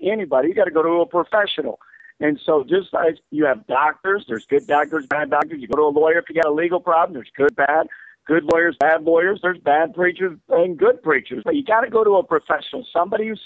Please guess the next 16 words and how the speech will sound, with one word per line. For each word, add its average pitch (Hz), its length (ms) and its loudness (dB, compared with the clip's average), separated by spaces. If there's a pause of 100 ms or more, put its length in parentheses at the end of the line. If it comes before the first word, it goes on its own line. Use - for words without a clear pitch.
sin-, 180 180 -8 (320)
sincere, 151 600 -2 (340)
somebody 196 340 -2
who's 196 180 -8
serious, 151 340 2
somebody 196 240 -2
who's 185 160 -2
full 190 160 2
of 170 80 0
integrity, 170 500 0
and 143 220 -6
somebody 196 320 0
who 175 80 -2
has 156 240 0
a 143 120 0 (140)
past 175 460 0